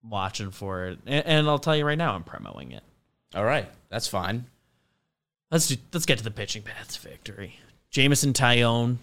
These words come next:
Speaker 1: is starting the game. Last time out was when he got kinda knocked around by Houston, right?
Speaker 2: Yeah,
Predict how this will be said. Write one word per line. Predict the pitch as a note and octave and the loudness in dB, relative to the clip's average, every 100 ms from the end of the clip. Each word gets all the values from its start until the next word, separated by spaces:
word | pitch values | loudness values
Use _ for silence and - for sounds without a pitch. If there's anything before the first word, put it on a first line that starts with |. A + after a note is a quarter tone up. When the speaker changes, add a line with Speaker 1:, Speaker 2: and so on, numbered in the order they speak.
| _ _ - | _ _ -10
Speaker 1:
is | A2 | -4
starting | - - A2+ G#2+ G#2 | -4 -2 0 2 0
the | G2 | -4
game. | F#2+ F#2+ F#2+ G2+ B2 _ _ _ _ _ _ _ _ _ | -6 -8 -8 -10 -12 _ _ _ _ _ _ _ _ _
Last | G#2+ C3+ D#3 - | 4 4 4 2
time | C#3 B2+ | 2 6
out | B2 A#2+ A#2 B2 - _ _ _ _ _ _ | 6 6 4 2 -4 _ _ _ _ _ _
was | A2+ G#2+ | -4 0
when | G#2+ | 2
he | G#2+ G2+ | 2 0
got | A2 G#2 G2 - | 2 2 2 0
kinda | - A2 | 0 2
knocked | G#2+ G#2 G#2 | 4 4 2
around | G#2+ G2+ G2 | 2 4 2
by | F#2+ | 0
Houston, | A2 G#2+ - - G1+ | 2 0 0 -4 -8
right? | C#2+ F2 G2+ - _ _ _ _ | -8 -8 -8 -12 _ _ _ _
Speaker 2:
Yeah, | A2 B2+ A#2+ A2 G2+ | 2 6 6 6 2